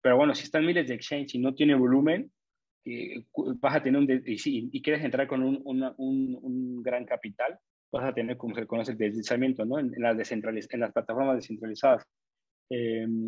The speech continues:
el leash page. Entonces, dependiendo, eh, como tu, tu, tu objetivo y tus características, tiene que ver, eh, con los criterios que, que necesitas, eh, definir por ti mismo. Nosotros lo definimos en la industria,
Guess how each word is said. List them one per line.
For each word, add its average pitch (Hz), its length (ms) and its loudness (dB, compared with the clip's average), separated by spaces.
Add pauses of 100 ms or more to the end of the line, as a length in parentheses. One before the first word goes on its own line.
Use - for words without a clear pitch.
(140)
el 113 380 -2
leash 135 320 0
page. 131 320 0 (320)
Entonces, 147 400 -4
dependiendo, 160 600 0
eh, 135 80 -2
como 131 280 0
tu, 127 400 -8
tu, 127 440 -4
tu 123 300 -6
objetivo 151 580 -6
y 147 60 -4
tus 127 180 -6
características, 143 880 -2 (380)
tiene 143 200 2
que 143 120 -2
ver, 131 260 0 (160)
eh, 127 100 -8
con 123 160 -4
los 113 120 -4
criterios 131 360 0
que, 117 140 -2
que - 280 -8
necesitas, 123 760 2
eh, 117 160 -6
definir 123 480 4
por 123 160 -2
ti 127 100 0
mismo. 123 380 0 (300)
Nosotros 156 280 6
lo 135 80 8
definimos 139 680 0
en 117 180 -4
la 120 80 0
industria, 143 580 0